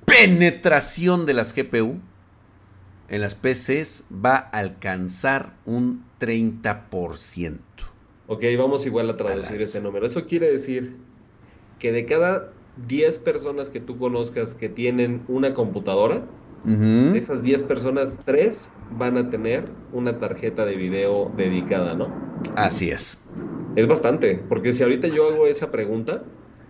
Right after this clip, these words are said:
Speaker 2: con mis conocidos, obviamente tienen que ser mis conocidos, no, no tus conocidos o nuestros conocidos en, en conjunto, en combinación. Si yo se lo preguntara a mis conocidos, creo que solamente una persona, y inclusive hasta me estaría, este, volando la barda, ¿eh?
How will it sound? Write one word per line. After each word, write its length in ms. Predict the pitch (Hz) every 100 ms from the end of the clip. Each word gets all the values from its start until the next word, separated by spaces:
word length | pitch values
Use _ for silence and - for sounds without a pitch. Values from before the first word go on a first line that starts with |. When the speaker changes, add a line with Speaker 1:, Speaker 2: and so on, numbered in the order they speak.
| - -
Speaker 2:
con 180 | 107
mis 140 | 110 110
conocidos, 560 | 120 110 117 123 107
obviamente 380 | 127 135 135 131
tienen 220 | 127 139
que 80 | 127
ser 220 | 127 120
mis 220 | 117 151 165
conocidos, 480 | 175 127 117 107 107
no, 140 | 120
no 300 | 123 117 113
tus 280 | - 127 127
conocidos 540 | 135 113 117 120 143
o 80 | 127
nuestros 360 | 98 90 98 92
conocidos 580 | 101 98 107 110 104
en, 400 | 98 87 85 85 - -
en 200 | 95 90
conjunto, 480 | 92 92 98 92 82
en 120 | 82
combinación. 580 | 85 90 85 90 82 - - - - - - - - - - - -
Si 180 | 120
yo 120 | 117 170
se 100 | 190
lo 180 | 151
preguntara 460 | 113 101 101 117 120
a 40 |
mis 320 | 110 120 160 -
conocidos, 720 | 151 120 120 120 202 226 - -
creo 160 | - 120
que 80 | 120
solamente 640 | 127 120 117 113 113 - -
una 260 | 139 143
persona, 420 | 120 104 120 143
y 160 | 151 110
inclusive 440 | 104 95 98 156
hasta 120 | 190 101
me 140 | 92
estaría, 720 | 90 95 95 127 131 113 87
este, 760 | 73 76 - - - - - -
volando 380 | 87 92 127 120
la 100 | 95
barda, 320 | 101 87 85
¿eh? 180 | 139